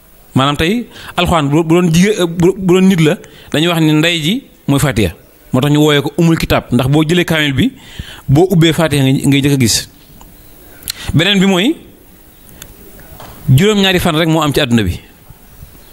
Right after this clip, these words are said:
Olof mooy wax dibéer, altine, talaata, àllarba,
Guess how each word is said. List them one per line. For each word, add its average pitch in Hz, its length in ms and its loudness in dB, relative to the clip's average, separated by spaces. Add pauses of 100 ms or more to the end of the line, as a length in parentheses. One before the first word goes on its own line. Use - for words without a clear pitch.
(180)
Olof 165 180 -2
mooy 156 160 0
wax 147 140 -2
dibéer, 147 420 0 (140)
altine, 143 400 -2 (160)
talaata, 156 400 0 (160)
àllarba, 143 420 -2